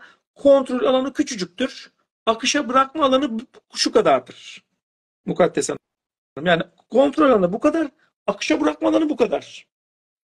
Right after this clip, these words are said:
Peki bu insan nasıl yaşar? Daha çok akışa bırakarak yaşar. Plan program yapmaz.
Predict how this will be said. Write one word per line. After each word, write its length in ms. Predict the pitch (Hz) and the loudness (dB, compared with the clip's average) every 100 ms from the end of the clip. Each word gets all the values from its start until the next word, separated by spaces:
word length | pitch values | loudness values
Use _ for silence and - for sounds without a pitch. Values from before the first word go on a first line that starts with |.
| _ | _
Peki 220 | 220 247 226 | -2 0 0
bu 60 | |
insan 340 | 277 277 302 277 _ - | 0 0 -2 -6 _ -6
nasıl 200 | - 269 | -4 0
yaşar? 540 | 208 220 302 - - _ _ _ _ | 0 0 -8 -12 -18 _ _ _ _
Daha 200 | 302 311 | -6 -4
çok 220 | - 440 - | -4 -4 -4
akışa 340 | - - 233 | -2 0 2
bırakarak 580 | 175 151 - - 120 - | 0 -2 -6 -6 -6 -10
yaşar. 460 | - 113 - - _ _ _ | -14 -14 -20 -20 _ _ _
Plan 280 | 285 269 254 | 0 0 2
program 360 | 233 208 208 | 2 2 0
yapmaz. 600 | 190 160 - 131 - - | -2 -4 -8 -16 -16 -20